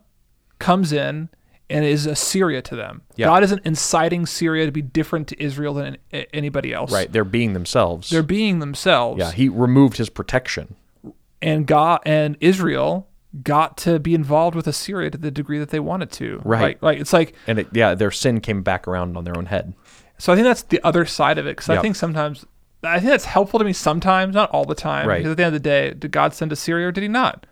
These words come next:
Speaker 2: Yes.
Speaker 1: Yeah, <laughs> so, like, Assyria is still responsible
Speaker 2: Right,
Speaker 1: for the
Speaker 2: yes.
Speaker 1: ways in which they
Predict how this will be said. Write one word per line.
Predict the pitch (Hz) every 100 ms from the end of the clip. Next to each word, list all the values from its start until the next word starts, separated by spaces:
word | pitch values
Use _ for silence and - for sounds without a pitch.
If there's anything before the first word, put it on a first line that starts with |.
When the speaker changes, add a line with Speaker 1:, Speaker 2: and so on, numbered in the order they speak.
| -
Speaker 2:
Yes. | 101 92 - -
Speaker 1:
Yeah, | 151 180 156
<laughs> | -
so, | - 220 - 226 196
like, | 185 - - - - - -
Assyria | 156 - 220 240 180 151 151 - -
is | 165
still | - - 226
responsible | 190 - 165 208 - 143 110 - - -
Speaker 2:
Right, | 120 123
Speaker 1:
for | - 180
the | 165
Speaker 2:
yes. | 123
Speaker 1:
ways | 170 175 170
in | 160
which | 160 -
they | 151 151 151 160